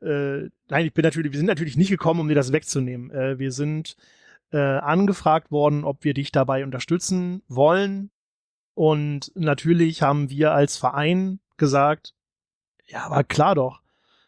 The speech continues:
Das ist, äh, 'ne, 'ne super Idee, das ist 'ne super Sache, dass es diesen Preis überhaupt gibt. Ähm, der ist wichtig, das ist wichtig, dass es diesen Preis auch weiterhin gibt.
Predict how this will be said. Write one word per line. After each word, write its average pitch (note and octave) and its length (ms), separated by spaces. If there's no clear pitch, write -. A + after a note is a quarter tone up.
Das - 160
ist, - 360
äh, D3+ 360
'ne, D#3 200
'ne D3+ 140
super F3+ 400
Idee, E3 400
das F3 140
ist E3 180
'ne D3+ 80
super D#3+ 320
Sache, D3+ 280
dass D#3 180
es E3 100
diesen D3+ 240
Preis D#3 340
überhaupt C#3+ 580
gibt. G3+ 300
Ähm, D#3 440
der D#3 240
ist C#3+ 340
wichtig, G3+ 540
das D3 160
ist C3 200
wichtig, F#3+ 260
dass - 260
es - 120
diesen D#3+ 240
Preis C#3 340
auch C3 220
weiterhin C#3+ 500
gibt. D3 400